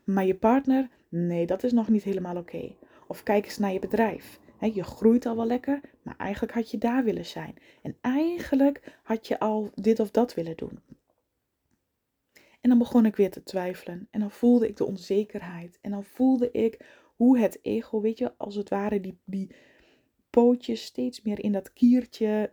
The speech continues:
eh, drukte. En mijn positieve flow, mijn stukje zelfvertrouwen wat ik opbouwde,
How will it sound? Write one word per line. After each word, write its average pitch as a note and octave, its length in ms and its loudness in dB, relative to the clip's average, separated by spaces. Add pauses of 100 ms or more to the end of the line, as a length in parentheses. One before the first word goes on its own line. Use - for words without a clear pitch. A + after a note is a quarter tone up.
eh, G3 280 -4 (120)
drukte. G#3 600 0 (120)
En G3 720 -4 (1800)
mijn G3 400 -2
positieve A3+ 680 -2
flow, G3+ 600 -2 (600)
mijn G3 400 -2
stukje - 480 0
zelfvertrouwen G3+ 800 0
wat F#3+ 120 -6
ik - 140 -10
opbouwde, G3 640 -4